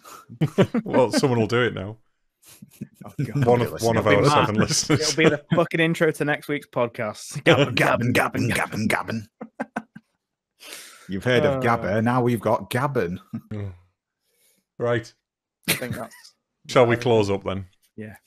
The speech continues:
Speaker 3: It's getting silly now.
Speaker 1: It is getting silly. <laughs> Okay, so thank you very much, everybody. That is the end of our show. We'll see you next week on Resonance Arcade.
Speaker 2: You can watch all of our shows on youtube dot com forward slash resonance arcade and visit our website at resonance arcade dot com,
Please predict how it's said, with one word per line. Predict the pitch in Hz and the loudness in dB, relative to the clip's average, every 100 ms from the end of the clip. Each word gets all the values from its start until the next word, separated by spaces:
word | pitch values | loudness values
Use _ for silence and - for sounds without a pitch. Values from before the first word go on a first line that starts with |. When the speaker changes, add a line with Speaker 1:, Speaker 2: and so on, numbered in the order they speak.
| _ | _
Speaker 3:
It's | 98 92 | -10 -4
getting | 117 113 113 | -2 0 -2
silly | - 104 80 78 | -2 -2 -2 -6
now. | 80 78 _ - | -10 -12 _ -12
Speaker 1:
It | 110 | -6
is | 107 - | -6 -8
getting | 101 104 | -14 -14
silly. | - 139 _ | -8 -8 _
<laughs> | _ _ 190 - - 180 _ - _ _ _ _ - | _ _ -20 -14 -14 -14 _ -20 _ _ _ _ 2
Okay, | 156 151 151 | 2 6 4
so | 131 - 160 147 107 - _ _ _ _ _ _ - | 4 2 4 4 0 -6 _ _ _ _ _ _ -2
thank | 120 123 | -2 2
you | |
very | 139 135 | 2 2
much, | 139 | 2
everybody. | 151 135 139 165 196 | 0 0 -2 -2 -4
That | 117 117 | -2 0
is | 113 | 0
the | 123 117 | -4 -2
end | 127 123 | 0 0
of | 113 | -2
our | 120 120 | 0 0
show. | - 110 131 170 | -2 -2 0 0
We'll | 110 | -2
see | 101 - | -4 -2
you | 110 | -2
next | 117 113 | -2 -4
week | 123 135 | -4 -2
on | 123 | -2
Resonance | 110 110 113 | -2 -4 -4
Arcade. | 120 120 151 175 - _ _ _ _ _ - _ _ | -2 -2 0 -2 -4 _ _ _ _ _ -20 _ _
Speaker 2:
You | 107 | -14
can | 117 | -8
watch | 123 - | -8 -8
all | 123 | -8
of | 123 | -6
our | 120 | -8
shows | - 131 147 135 | -4 -6 -4 -8
on | 117 | -8
youtube | 113 113 123 | -10 -10 -10
dot | 117 101 | -10 -10
com | 139 175 | -8 -8
forward | 165 110 107 | -8 -8 -6
slash | 139 - | -6 -6
resonance | 120 117 123 127 | -10 -10 -10 -8
arcade | 127 139 151 | -8 -4 -6
and | 143 | -6
visit | 113 110 | -8 -8
our | 110 | -6
website | 110 120 - 165 151 | -6 -8 -6 -6 -6
at | |
resonance | 113 113 117 113 | -6 -8 -8 -8
arcade | 117 - 117 | -8 -8 -8
dot | 123 - | -8 -8
com, | 175 | -8